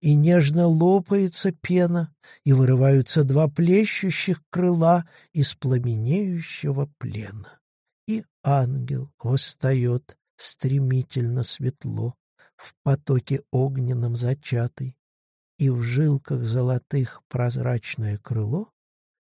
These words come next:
мерцает бахромой зубчатой. И беззаветную хвалу он пропоет, на миг сияя над потоком,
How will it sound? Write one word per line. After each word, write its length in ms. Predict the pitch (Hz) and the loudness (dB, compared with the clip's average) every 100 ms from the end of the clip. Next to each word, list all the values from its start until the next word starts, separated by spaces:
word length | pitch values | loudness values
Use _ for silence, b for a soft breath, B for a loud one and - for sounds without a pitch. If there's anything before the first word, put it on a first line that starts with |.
| _ - | _ 0
мерцает 680 | 147 147 - 202 208 180 | 0 0 -4 -2 -2 -2
бахромой 760 | 147 175 - 170 160 131 101 101 | -2 -4 -2 -4 -2 -2 -4 -6
зубчатой. 800 | 107 - - 98 95 _ _ _ _ _ _ _ _ _ _ _ _ 156 | -10 -12 -12 -12 -12 _ _ _ _ _ _ _ _ _ _ _ _ -2
И 100 | 151 | 0
беззаветную 960 | 175 160 156 185 196 233 - 202 208 | 0 0 0 0 2 0 -2 -2 -2
хвалу 600 | 175 180 185 180 202 214 180 | -2 -2 0 0 0 -4 -4
он 160 | 180 | -6
пропоет, 840 | 170 165 147 143 143 185 214 - - _ _ b b | -2 -4 0 0 2 0 -4 -8 -20 _ _ b b
на 180 | 143 175 | 2 4
миг 300 | 175 196 170 | 4 2 0
сияя 600 | - 180 180 175 175 170 | -2 0 2 4 4 4
над 220 | 170 - | 2 -2
потоком, 720 | - 156 - 160 147 156 143 | -2 -2 0 -2 -2 -6 -10